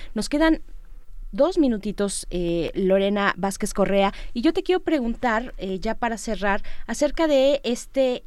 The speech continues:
informe que, pues, al cual nos invita el senador Martí Batres, este primer informe de labores legislativas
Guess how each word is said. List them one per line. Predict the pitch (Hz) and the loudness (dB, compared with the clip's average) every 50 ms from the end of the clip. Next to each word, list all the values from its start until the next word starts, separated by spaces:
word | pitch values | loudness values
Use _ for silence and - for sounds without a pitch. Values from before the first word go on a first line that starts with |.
| - | -8
informe | - 226 240 233 - - 311 302 302 294 269 240 220 214 240 349 427 - - - | -4 -4 -4 -4 -2 0 2 2 2 2 0 -2 -2 -4 -4 -6 -8 -10 -12 -10
que, | - 214 196 190 185 185 185 185 180 170 - - - | -6 -4 -2 -2 -2 -2 -2 -2 -4 -4 -8 -10 -10
pues, | - 196 - | -10 -8 -6
al | 196 190 190 | -6 -6 -4
cual | - 240 233 233 | -4 -2 -2 -2
nos | 247 247 - - | -2 -4 -4 -4
invita | 208 190 185 202 185 - 226 208 202 196 - - - - - - | -4 -4 -4 -4 -4 -2 0 0 0 -2 -4 -8 -16 -18 -12 -6
el | 202 202 196 | -6 -4 -2
senador | - 208 196 196 185 196 214 226 226 | 0 0 2 4 4 4 4 2 2
Martí | 214 214 208 202 202 - 233 233 226 | 0 0 -2 -2 -2 -2 -2 0 0
Batres, | 233 220 202 - - 165 180 - - - - - - - - - - - - | 2 0 0 -2 -2 -2 -2 -2 -4 -6 -12 -12 -14 -14 -12 -12 -8 -6 -4
este | 220 - - - 262 254 - - | -4 -2 2 4 4 4 4 2
primer | - 233 240 247 262 302 330 | 2 2 4 4 4 4 4
informe | 370 339 - - 262 262 262 262 269 | 4 2 0 0 2 2 4 2 2
de | 247 196 | 2 2
labores | 180 196 190 196 202 240 208 208 | 2 0 0 0 0 -2 -2 -4
legislativas | 190 175 - 202 160 180 175 175 - - 220 214 196 196 180 - - | -6 -6 -6 -6 -6 -4 -4 -4 -4 -4 -4 -2 -2 -2 -4 -4 -8